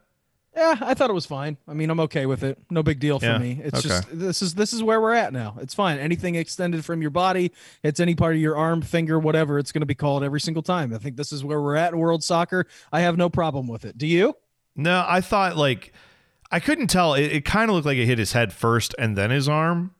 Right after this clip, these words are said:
Speaker 2: but it was so close, and they already had called it a penalty. Try
Speaker 1: Yeah.
Speaker 2: to overrule that with V A R, I think, would be tough, but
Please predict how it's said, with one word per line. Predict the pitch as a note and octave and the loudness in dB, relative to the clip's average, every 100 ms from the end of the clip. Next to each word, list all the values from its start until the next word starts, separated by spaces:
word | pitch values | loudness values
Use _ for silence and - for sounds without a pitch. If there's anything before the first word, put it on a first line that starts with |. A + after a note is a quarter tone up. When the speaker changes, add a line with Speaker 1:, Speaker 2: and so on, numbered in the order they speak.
| - | -14
Speaker 2:
but | G2 A2+ G#2+ F#2+ _ _ _ _ _ - | -2 2 2 0 _ _ _ _ _ -4
it | D#3+ | 0
was | E3+ D3+ | 2 2
so | - D3+ | 2 0
close, | C#3+ C3 B2+ A#2+ - | 0 2 2 2 0
and | C3 B2 | 0 2
they | A#2+ | 4
already | B2 B2 A#2 | 4 4 2
had | A2+ - | 2 2
called | A2+ A2 | 2 2
it | G#2 | 0
a | |
penalty. | A2 A2 G#2+ G#2 G2+ G2 | 0 2 2 4 4 2
Try | - D#3+ B2+ | 0 0 2
Speaker 1:
Yeah. | |
Speaker 2:
to | A#2+ | 2
overrule | A2+ A2 A2 A2 | 2 2 4 4
that | G#2 G2 | 2 0
with | F#2 | 0
V | A2 G2+ | 2 2
A | F#2+ | 4
R, | F#2 F#2 F#2 | 4 4 2
I | |
think, | - G#2+ | 0 -4
would | G2+ | -4
be | F#2 | -4
tough, | F2+ - F2 E2+ - | -4 -2 0 -2 -2
but | F2+ | -4